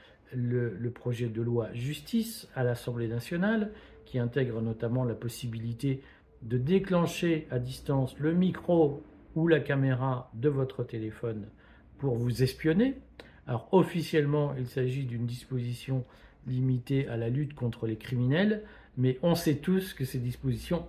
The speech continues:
ont, ont été utilisées contre les opposants durant le pass sanitaire et qu'elles le seront encore à l'avenir, puisqu'il est si facile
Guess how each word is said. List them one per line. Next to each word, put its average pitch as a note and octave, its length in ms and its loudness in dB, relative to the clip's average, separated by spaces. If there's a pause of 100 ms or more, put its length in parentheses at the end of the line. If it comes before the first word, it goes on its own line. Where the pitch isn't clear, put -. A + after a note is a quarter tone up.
ont, B2+ 180 0 (500)
ont A#2+ 220 -2
été B2 260 0
utilisées B2 760 -2 (380)
contre B2 380 -2
les A#2 200 -2
opposants B2 520 0
durant A2 260 -6
le G#2+ 60 -8
pass - 180 -10
sanitaire D#3 580 -2 (300)
et C3+ 120 -2
qu'elles D#3+ 200 4
le D3 120 4
seront F3+ 480 2
encore D3+ 340 2
à C3+ 40 4
l'avenir, D3 420 2
puisqu'il C#3+ 360 -2
est C3+ 100 -4
si - 220 -8
facile D3+ 520 -2